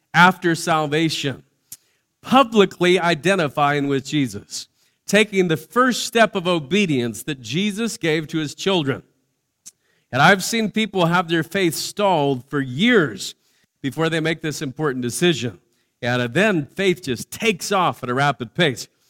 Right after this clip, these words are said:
Uh, there are other catalysts that lead us to growth spurts. Uh, faithful church attendance can lead you to a growth spurt. Learning,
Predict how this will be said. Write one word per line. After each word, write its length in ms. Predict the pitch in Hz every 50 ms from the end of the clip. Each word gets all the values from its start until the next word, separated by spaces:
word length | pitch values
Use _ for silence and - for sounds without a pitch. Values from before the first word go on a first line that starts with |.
| _ _ _ _ -
Uh, 200 | 143 165 185 180
there 180 | 170 220 269
are 100 | 277 269
other 300 | 240 233 254 240 254 214
catalysts 760 | 180 - - - 220 226 247 220 185 160 160 165 160 - - -
that 140 | 175 160
lead 380 | 156 160 147 156 196 226 233 185
us 220 | 156 160 160 - -
to 120 | - 175
growth 280 | 160 - 214 247 240 -
spurts. 720 | - - - - 156 127 92 - _ - - - - - _ _ _ _ _ _ _ _ -
Uh, 280 | 147 151 135 127 120 113 - _ -
faithful 380 | - 208 208 208 208 202 202
church 340 | 185 - - 254 262 208 -
attendance 640 | 190 160 - - 180 156 135 113 95 - _ - -
can 260 | - 156 143 135 131
lead 220 | 135 147 147 147 143
you 120 | 143 135
to 160 | 131 - 165 147
a 40 |
growth 260 | 123 113 139 139 131 135
spurt. 280 | - - 143 117 95 _ _ _ _ _ _ _ _ -
Learning, 640 | 131 135 175 208 214 233 233 233 226 226 214 190